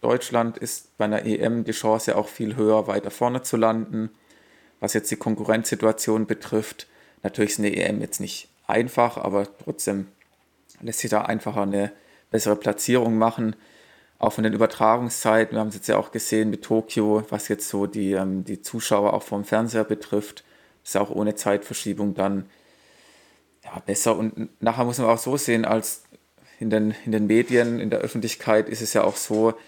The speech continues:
wenn du jetzt bei einer Europameisterschaft eine Bronzemedaille gewinnst, dann ist es eine rie-, eine Riesensache und es wird auch dementsprechend gewürdigt.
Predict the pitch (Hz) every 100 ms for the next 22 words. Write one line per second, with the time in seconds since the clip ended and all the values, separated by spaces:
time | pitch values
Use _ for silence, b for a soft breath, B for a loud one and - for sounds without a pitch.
0 | B B B - 104 107 - 104 107 107
1 | 107 - _ _ _ _ _ _ _ _
2 | - - 104 104 110 120 113 113 113 -
3 | 113 110 101 101 113 123 110 113 117 113
4 | 113 110 123 120 - 101 - 104 107 -
5 | - - - 95 98 110 107 107 107 113
6 | 107 - 117 127 147 143 127 110 104 -
7 | 113 110 - 113 107 - 113 117 104 101
8 | 117 127 135 -